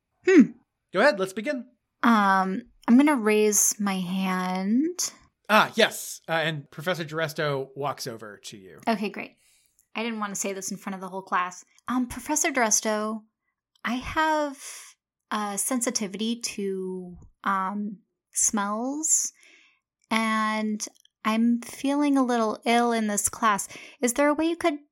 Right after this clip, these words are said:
Speaker 1: do a charm around my head that would neutralize the air?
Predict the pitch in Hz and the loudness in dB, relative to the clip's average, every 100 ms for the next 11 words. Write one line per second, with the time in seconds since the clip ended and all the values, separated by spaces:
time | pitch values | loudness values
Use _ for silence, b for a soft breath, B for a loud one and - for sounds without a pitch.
0 | - 294 285 240 - 220 220 240 240 240 | -4 2 2 0 0 2 2 2 2 0
1 | 240 - 247 240 247 240 247 220 214 - | -2 -2 0 2 2 0 -4 0 2 2
2 | 220 208 208 196 - b b b b b | -2 0 -2 -6 -10 b b b b b
3 | b b - 202 208 - 214 214 214 214 | b b -4 -4 -4 -4 -2 -2 -2 -2
4 | - 196 - 196 202 220 262 269 | -4 -6 -4 -4 -2 -2 -2 -6